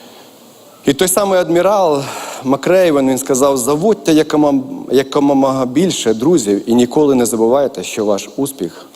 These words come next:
залежить від інших». Коли ми кажемо сьогодні про любов, ми кажемо сьогодні, я кажу сьогодні: залишайте свої круги спілкування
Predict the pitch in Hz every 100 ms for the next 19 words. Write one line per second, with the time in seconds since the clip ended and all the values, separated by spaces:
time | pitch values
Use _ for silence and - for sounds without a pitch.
0 | - 98 95 107 110 98 90 - - -
1 | - 101 - - 82 - - - - -
2 | - - - - - - - - - -
3 | - - - - - - - - - -
4 | - - - - - 147 156 151 139 185
5 | 175 151 - 131 127 117 113 113 110 120
6 | 151 107 - - - - - - 110 135
7 | 127 120 110 113 120 123 117 113 113 123
8 | 135 127 123 - 113 120 107 107 113 -
9 | - - - 110 139 139 - 170 127 117
10 | 107 - 117 120 117 127 117 113 117 107
11 | 117 127 110 85